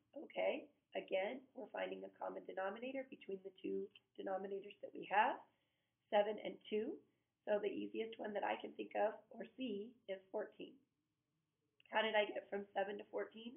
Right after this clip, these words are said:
I multiplied by two. What you do to one side, you have to do to the other. So five times two is ten. How did I get from two to fourteen? I multiplied by seven. What you do to one side, you have to do to the other. So you get seven.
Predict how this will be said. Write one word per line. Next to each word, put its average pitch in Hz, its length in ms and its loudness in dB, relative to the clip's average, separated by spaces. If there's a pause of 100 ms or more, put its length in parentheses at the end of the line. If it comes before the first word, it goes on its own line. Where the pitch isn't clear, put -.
I 190 140 -4
multiplied 196 480 -4
by - 240 -4
two. - 140 -10 (500)
What 190 160 2
you 196 80 -2
do 196 160 6
to 196 60 0
one 208 200 -2
side, 240 300 0
you - 160 -6
have - 160 -14
to - 80 -14
do 196 100 -4
to 196 140 -6
the 196 160 2
other. 240 240 0 (100)
So 269 160 -8
five - 300 0
times 202 260 -10
two 196 220 -2
is - 140 -20 (120)
ten. 214 220 -2 (720)
How 208 160 6
did 214 100 2
I 196 140 6
get - 240 0
from 196 240 -6
two 208 240 -4
to - 160 -16
fourteen? 214 480 -2 (240)
I 208 80 -10
multiplied 190 480 -4
by 185 240 -4
seven. 240 320 -2 (380)
What 185 180 0
you 196 80 -4
do 196 140 2
to 202 100 4 (160)
one 202 300 -2
side, 208 180 -2
you - 80 -2
have 180 220 -2
to - 80 -14
do 190 100 -6
to 190 140 -12
the 196 100 2
other. 240 240 0 (160)
So - 80 -18
you - 80 -8
get - 300 -8
seven. 240 260 2